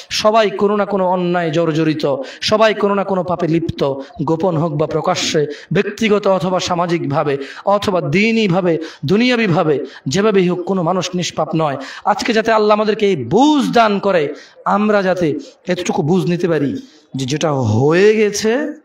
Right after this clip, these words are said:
এর ক্ষতিপূরণ আল্লাহর কাছে আছে। কার কাছে আছে? শুধু আল্লাহর কাছে ক্ষমা চাইতে হবে, আল্লাহ ক্ষতিপূরণ করার ক্ষমতা রাখে। আমার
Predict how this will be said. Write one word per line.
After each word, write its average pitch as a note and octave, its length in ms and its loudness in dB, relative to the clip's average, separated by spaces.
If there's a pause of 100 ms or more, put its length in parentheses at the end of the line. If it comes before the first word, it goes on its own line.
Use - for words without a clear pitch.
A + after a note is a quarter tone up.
(840)
এর F3 180 2
ক্ষতিপূরণ F3+ 680 0 (500)
আল্লাহর D3+ 380 0
কাছে D3 280 -2
আছে। G#2 240 -4
কার E3+ 140 -4
কাছে G3 180 -2
আছে? F#3+ 200 -4 (1000)
শুধু E3+ 240 -2
আল্লাহর D#3+ 280 2
কাছে C#3+ 140 -2
ক্ষমা E3 280 -2
চাইতে F3+ 300 -2
হবে, A3 220 0
আল্লাহ F#3+ 260 0
ক্ষতিপূরণ E3 500 -2
করার D3+ 240 0
ক্ষমতা C3 400 -2
রাখে। F2 280 -4 (1400)
আমার B3 400 4